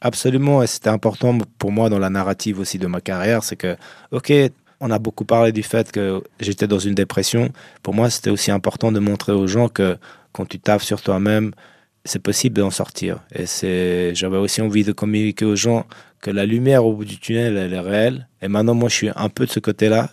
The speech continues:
Je suis plus dans le trou. Et tous les gens qui sont au fond du trou encore, j'ai envie de leur dire, tu peux le faire parce que c'est vraiment, c'est assez incroyable de voir à quel point la vie peut changer.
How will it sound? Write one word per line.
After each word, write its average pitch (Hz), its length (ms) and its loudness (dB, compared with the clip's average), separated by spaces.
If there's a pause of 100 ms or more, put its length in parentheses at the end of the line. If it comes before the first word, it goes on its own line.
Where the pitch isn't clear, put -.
Je - 80 -16
suis 101 140 -6
plus - 180 -4
dans 107 140 0
le 104 160 0
trou. 127 320 -4 (280)
Et 104 80 -6
tous - 140 -6
les 123 160 4
gens 143 160 2
qui - 160 -6
sont - 160 0
au 120 180 0
fond 110 180 -6
du 110 140 -4
trou - 160 -4
encore, 120 320 2
j'ai 107 100 -2
envie 104 140 -2
de 101 60 -2
leur 104 100 2
dire, 107 240 0 (460)
tu 110 160 -8
peux 117 180 0
le 135 80 4
faire 127 380 0
parce - 180 -10
que 101 120 -8
c'est - 120 -4
vraiment, 113 800 0 (680)
c'est - 200 -6
assez 120 180 -2
incroyable 131 460 2
de 117 80 0
voir 113 240 2
à 104 60 -4
quel 107 200 -4
point 117 400 -2 (220)
la 101 140 -2
vie 120 140 2
peut 98 140 -4
changer. 92 480 -4